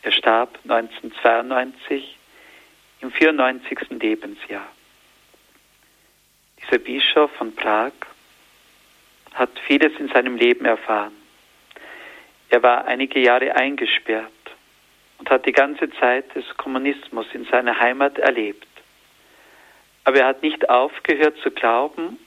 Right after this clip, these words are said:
und zu vertrauen, dass der Tag kommt, an dem das kommunistische Regime gestürzt wird, obwohl menschlich gesehen nichts darauf hingedeutet hat. Ja,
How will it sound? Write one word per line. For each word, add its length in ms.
und 140
zu 120
vertrauen, 720
dass 120
der 140
Tag 400
kommt, 360
an 140
dem 260
das 160
kommunistische 840
Regime 440
gestürzt 640
wird, 160
obwohl 340
menschlich 540
gesehen 420
nichts 300
darauf 360
hingedeutet 840
hat. 120
Ja, 280